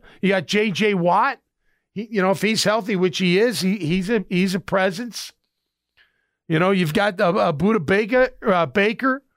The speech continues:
He's a great safety slash lineback-, backer. He plays both. So it's, you know, <laughs>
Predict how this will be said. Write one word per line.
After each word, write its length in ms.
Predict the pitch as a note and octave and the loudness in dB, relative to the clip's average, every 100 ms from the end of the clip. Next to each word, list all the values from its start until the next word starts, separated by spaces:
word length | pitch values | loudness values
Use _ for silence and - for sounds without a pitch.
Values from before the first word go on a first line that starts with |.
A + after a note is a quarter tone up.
| _ _ - | _ _ -2
He's 200 | G3+ E3+ | 0 0
a 60 | |
great 500 | C#3+ D3+ F3 G#3+ A3 G#3 A3 - | -2 0 0 0 -4 -14 -20 -12
safety 560 | - G#3 A#3 F#3 A3+ | -6 -2 -2 0 -2
slash 420 | F#3 - G#3+ G#3 | -2 0 0 0
lineback-, 680 | F#3+ F#3+ G#3+ A3+ A3+ - E3 | 0 0 0 0 0 -4 -6
backer. 360 | - A3 A3+ B3 | -2 -2 -2 -2
He 60 | A3 | -4
plays 300 | - G3 C#3+ | 0 0 0
both. 560 | - E3+ G3+ B3 - _ _ _ _ _ _ _ | 0 2 2 0 -8 _ _ _ _ _ _ _
So 240 | - E3+ F#3 | -2 0 2
it's, 320 | A#3 - - | 0 -2 -2
you 120 | B3 | 0
know, 180 | A#3 A3 | 0 0
<laughs> 280 | G3 C3 | -2 -4